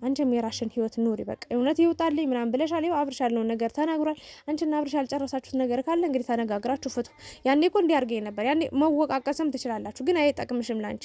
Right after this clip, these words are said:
በቃ እኔ ብሆን አብ-፣ አብርሽም ዛሬ የተናገረው ነገር «ይሄ ሁሉ ጊዜ የት ነበረች?» ነው ያለው። የውሸት ቢሆን ኖሮ እስከ ዛሬ የት ነበረች? ይሄ ሁሉ ጊዜ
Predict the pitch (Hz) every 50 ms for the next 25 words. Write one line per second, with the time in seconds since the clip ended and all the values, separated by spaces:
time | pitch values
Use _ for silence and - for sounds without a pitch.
0 | - - 254 240 - - - _ _ _ _ _ _ _ _ - 247 262 339 415
1 | 453 392 254 294 320 415 466 - - - - _ _ _ _ - 254 254 277 311
2 | 311 262 285 285 285 302 311 302 339 294 320 370 339 294 302 285 269 277 254 277
3 | 269 254 247 220 233 233 220 220 226 214 214 214 262 349 370 370 339 294 285 294
4 | 247 285 254 285 277 - 254 240 214 202 214 208 - - - 220 220 - 220 240
5 | 254 254 285 277 247 240 294 311 320 320 359 392 440 427 349 - - 302 302 302
6 | 330 381 392 359 285 254 247 220 208 - - - 220 - - 277 285 302 302 277
7 | 339 277 330 320